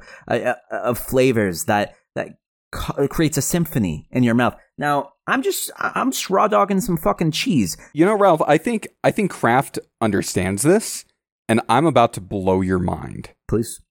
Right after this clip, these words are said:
Speaker 1: please.
Speaker 2: Okay, what two foods, just, just remind me, remind everybody, what two foods did Remy put in his mouth that created that symphony?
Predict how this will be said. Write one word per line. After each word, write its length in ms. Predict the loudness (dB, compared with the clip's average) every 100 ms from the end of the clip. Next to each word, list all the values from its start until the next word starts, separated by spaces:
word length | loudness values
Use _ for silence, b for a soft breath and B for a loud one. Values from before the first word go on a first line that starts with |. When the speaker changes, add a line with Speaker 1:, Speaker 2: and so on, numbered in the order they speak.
| -6
Speaker 1:
please. 200 | -4 0
Speaker 2:
Okay, 360 | 0 2 2 0 _ _ _ _ _
what 280 | -4 0 0
two 180 | 0 -6
foods, 520 | 4 6 6 2 -6
just, 280 | -4 -4 -2
just 220 | -2 0
remind 360 | 2 4 4 2
me, 160 | 2
remind 360 | 4 4 4 4
everybody, 440 | 2 2 4 4
what 180 | 2 0
two 160 | 2 2
foods 300 | 4 2 2
did 160 | 0
Remy 260 | 2 0 -2
put 180 | -2 -4
in 80 | -4
his 160 | -6
mouth 220 | -6 -4 -4
that 120 | -2
created 280 | -2 -2 -2
that 160 | -4
symphony? 460 | -4 -6 -6 -6 -8